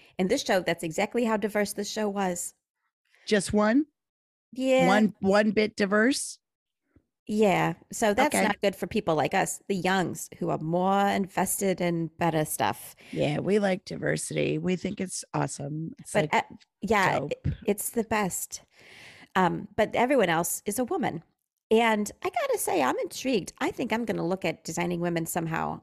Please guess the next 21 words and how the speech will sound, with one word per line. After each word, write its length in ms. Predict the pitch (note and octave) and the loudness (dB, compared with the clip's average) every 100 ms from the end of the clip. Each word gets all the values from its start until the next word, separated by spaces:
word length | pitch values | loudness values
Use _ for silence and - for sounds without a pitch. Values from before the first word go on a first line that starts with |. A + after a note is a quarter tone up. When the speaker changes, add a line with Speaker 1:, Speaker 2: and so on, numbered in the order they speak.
| - | -6
Speaker 1:
on 80 | E3 | -6
T 180 | - E3+ | -4 -4
V. 320 | F3 D#3+ - _ _ _ - - | -2 -4 -8 _ _ _ -18 -2
Speaker 2:
Okay, 440 | A#3 B3 G3 G3+ - | 0 2 2 2 2
I'll 180 | F3 E3+ | 0 2
only 240 | G#3 A3+ | 4 2
watch 360 | G3 E3 F3 - | 2 2 0 0
it 160 | D#3+ - | -2 0
if 240 | D3+ D#3 - _ | -2 -2 -6 _
there's, 320 | D#3 D#3+ D#3 | -2 0 -2
like, 380 | - D3+ - - _ - _ _ | -4 -4 -6 -12 _ -20 _ _
really 320 | F#3+ F#3+ F#3 | 2 6 4
forward-thinking 800 | - E3+ E3 E3 - D#3 E3 D#3 | 4 2 4 2 0 -4 -2 -2
women 440 | D3 D3+ D#3 F3 | 0 2 2 0
who 160 | - D#3+ | -2 0
are, 100 | D#3 | 0
like, 240 | D#3 D3 D#3 | 0 -2 0
raging 320 | D3+ D3+ D3+ | 0 0 -4
feminists, 560 | D3 D3 D#3+ F3 - - | -2 -2 0 -2 -4 -4
'cause, 240 | D#3+ - | -4 -2
like, 340 | D#3 D#3 - | 0 0 -2